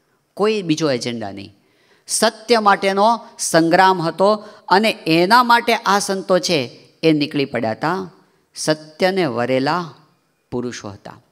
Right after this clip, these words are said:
પ્રશ્ન ખાલી આપણને એટલો થાય કે ભલે સાચી વાત હોય અને ભલે કદાચ આપણે કોઈને પાછા પાડવા માટે ન કરતા હોઈએ,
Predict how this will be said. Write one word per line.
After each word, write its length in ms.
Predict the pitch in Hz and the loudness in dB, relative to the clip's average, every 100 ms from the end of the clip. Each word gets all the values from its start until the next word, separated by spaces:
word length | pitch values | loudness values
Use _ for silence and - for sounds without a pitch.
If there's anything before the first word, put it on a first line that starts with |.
| _ _ _ _ _ _ _ 170 | _ _ _ _ _ _ _ 0
પ્રશ્ન 360 | 190 - 214 | 0 0 -4
ખાલી 280 | 202 196 190 | -4 -2 0
આપણને 420 | 160 156 175 175 | 0 0 -4 -4
એટલો 280 | 135 - 139 | -6 -4 -4
થાય 320 | - 117 98 - _ _ _ _ _ _ _ _ _ _ _ - | -4 -10 -12 -16 _ _ _ _ _ _ _ _ _ _ _ -2
કે 80 | 220 | -2
ભલે 340 | 151 156 220 | -2 -2 -2
સાચી 460 | 196 143 139 - 165 | -2 -4 -4 -6 -4
વાત 280 | 139 123 110 | -4 -6 -8
હોય 300 | 113 104 90 _ _ _ _ _ _ _ _ _ - _ | -10 -10 -12 _ _ _ _ _ _ _ _ _ -20 _
અને 260 | 196 214 240 | 2 2 0
ભલે 400 | 190 165 202 247 | -4 -2 0 0
કદાચ 580 | 247 214 233 233 233 - - - - _ _ _ - | 0 2 4 4 0 -4 -4 -6 -12 _ _ _ 2
આપણે 340 | 175 175 220 | 2 2 -2
કોઈને 340 | 220 208 220 220 | -2 -2 -2 -2
પાછા 460 | 165 156 156 196 | 0 -2 0 -2
પાડવા 340 | 185 175 180 180 | 0 0 2 0
માટે 320 | 175 170 160 | 0 -4 -4
ન 160 | 147 147 | -4 -6
કરતા 340 | 131 - 117 | -8 -12 -12
હોઈએ, 360 | 104 110 - | -10 -12 -16